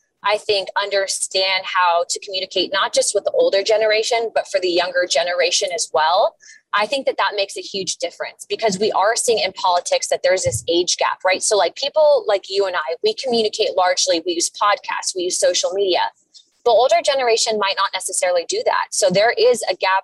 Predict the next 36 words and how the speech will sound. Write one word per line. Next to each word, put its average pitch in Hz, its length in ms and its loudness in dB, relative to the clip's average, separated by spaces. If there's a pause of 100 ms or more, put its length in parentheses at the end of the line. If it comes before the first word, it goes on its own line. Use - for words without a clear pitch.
in 180 140 -6
information 175 960 -4
from 180 140 -4
the 170 80 -4
younger 170 280 0
generation 170 540 -2
to - 80 -20
the - 60 0
older - 260 0
generation. - 540 -4 (680)
Um, 208 200 2 (160)
as - 260 -6
far 226 220 4
as 220 180 0 (260)
handling 220 300 -4
the 190 100 0
pandemic 196 640 -2
and 190 120 -2
basically 190 560 0
answering 190 380 -4
your 170 140 0
question, 233 560 2 (120)
I 190 60 0
can 190 200 -4
tell 190 220 2
you 202 180 2
that 180 220 2 (160)
for 196 160 2
myself, 185 600 0 (500)
I've 202 220 0
always 214 340 2
been 202 180 0
a 175 60 -10
firm 196 260 -4
believer 180 540 2 (200)
in 170 100 -4